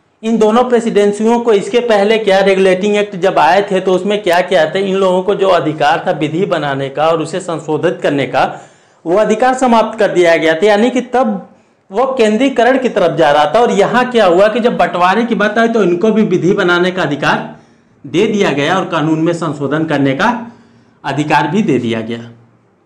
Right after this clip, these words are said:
दूसरी बात, दूसरी बात ये थी कि भारत परिषद अधिनियम अठारह सौ इकसठ के द्वारा ही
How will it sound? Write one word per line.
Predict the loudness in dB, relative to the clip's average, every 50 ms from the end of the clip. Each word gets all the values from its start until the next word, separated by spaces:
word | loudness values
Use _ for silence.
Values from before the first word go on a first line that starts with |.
| _ _ _ _ _ _ _ _ _ _ _ _ _ _ _ _ _ _ _ _ -10 -4
दूसरी | -2 0 2 2 2 2 2 2
बात, | 2 2 0 0 -4 -10 -16 -20 _ _ _ _ -10 -6
दूसरी | -4 -2 0 2 2 2
बात | 2 2 2 0 0
ये | 0 2 2 2 0 2 0
थी | 0 0
कि | 0 0 2 2 4 4
भारत | 2 0 -2 -4 -4 -2 0 0 2 2 2 0 0 0 -2
परिषद | 0 0 0 0 0 0 2 2
अधिनियम | 2 2 2 2 4 4 4 2
अठारह | 2 0 -2 -2 0 0 0 0
सौ | 0 -2 -4 -4 -4
इकसठ | -4 -4 -4 -4 -2 -2 -2 -2 0
के | -2 0
द्वारा | 2 2 2 4 4
ही | 4 2 2 2 0